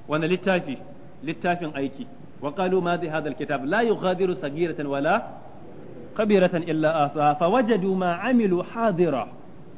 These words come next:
Wannan wani littafi ne bai barin babban abu ko karami, kawai komai ne a duniya duk ya ambata littafin nan?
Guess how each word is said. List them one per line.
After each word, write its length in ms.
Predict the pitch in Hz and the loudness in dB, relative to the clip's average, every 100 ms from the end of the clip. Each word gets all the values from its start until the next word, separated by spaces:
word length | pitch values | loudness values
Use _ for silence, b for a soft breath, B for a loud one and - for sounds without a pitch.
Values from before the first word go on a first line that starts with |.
| - - - - | -16 -16 -12 2
Wannan 260 | 294 302 | 4 6
wani 180 | 214 202 | 6 4
littafi 320 | 202 240 214 | 4 0 0
ne 100 | 202 | 0
bai 160 | 196 254 | 2 2
barin 240 | 220 226 185 | 2 0 0
babban 300 | 160 208 208 | 0 -2 -2
abu 160 | 165 | -2
ko 160 | 156 202 | 0 0
karami, 320 | 185 170 170 | 0 -2 -2
kawai 300 | - 320 311 - | 0 0 0 0
komai 280 | 269 262 262 | 2 2 2
ne 80 | 277 | 2
a 60 | |
duniya 220 | 240 240 240 | 0 -2 -2
duk 100 | 233 | 0
ya 160 | 240 | 0
ambata 260 | 220 226 233 | -2 -2 -2
littafin 360 | 220 226 214 | -2 -4 -4
nan? 120 | 220 | -6